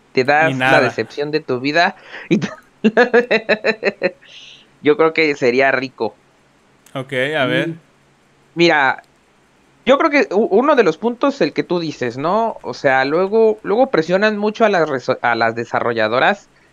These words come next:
Speaker 1: para que, ¿sabes qué? Ya tiene que salir el juego, ya, ya, ya, porque ya, ya
Speaker 2: Sí, en corto, ya.
Speaker 1: necesitamos, este, necesitamos que ya, que salga, porque, pues, no, no podemos, este,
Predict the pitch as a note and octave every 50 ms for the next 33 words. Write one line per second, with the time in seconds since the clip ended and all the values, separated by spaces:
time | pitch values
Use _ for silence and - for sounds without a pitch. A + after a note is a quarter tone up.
0 | _ _ _ _ - A2+ A#2+ A#2 A#2+ - - C3 C3 - F3 G3 G3+ - - G#3
1 | G#3 G#3+ G#3+ - A3+ A3+ A3+ - A#3+ A3+ A#3 G#3+ A3+ A3+ A3 G#3+ A#3 A#3 A3+ A#3
2 | G#3+ B3 B3 A#3+ A#3+ B3 A#3 B3 B3 B3 - A3+ G#3 - G3+ F#3 G3+ A3 A#3+ A#3+
3 | A#3+ A#3 A3 A3+ A3+ A3+ A3+ A3+ A3+ G#3+ G3+ F#3+ E3+ E3+ F3 F3+ E3 D#3 - D#3
4 | C#3 C3 C#3+ C#3+ D3 - - A3 G#3+ G#2 - - - _ _ _ _ _ _ _
5 | _ _ _ _ _ _ _ _ - C#3+ C#3 - - _ _ _ - D3+ D3 C#3+
6 | C#3+ C#3+ C#3 C#3 C3+ B2 - - _ _ _ _ - - _ _ _ _ _ _
7 | _ _ _ _ _ _ - E3 - - D#3 D#3 - F3+ F#3 G#3 A3 - - D#3
8 | D3+ E3 F#3 G3 G3 G3 F#3+ - - F3 E3 D3+ D#3 D#3 - - G3 A3 C#4 D4+
9 | C#4 B3+ A3+ G#3+ - - C#3+ C3+ - C3+ C3 - B2+ A#2+ - D3 E3 F3 F3+ F3+
10 | F#3 F#3+ F#3+ G3 F#3+ F#3 F#3+ F#3+ G3 G3 G3 - D#3+ C3+ - - - C3 B2+ A#2
11 | A2+ A2 A#2 A2+ A2+ A2+ G#2+ G#2 -